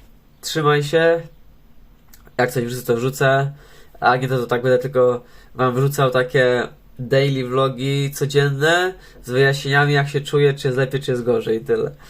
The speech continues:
I waga oczywiście. Waga to tak standardowo niech będzie już. Taki, to jest taki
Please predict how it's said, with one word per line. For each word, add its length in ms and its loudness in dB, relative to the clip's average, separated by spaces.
I 120 -2
waga 260 2
oczywiście. 440 -8
Waga 260 0
to 100 -12
tak 160 -2
standardowo 580 0
niech 140 -2
będzie 360 0
już. 160 -6
Taki, 300 -6
to 60 -4
jest 140 -4
taki 380 -4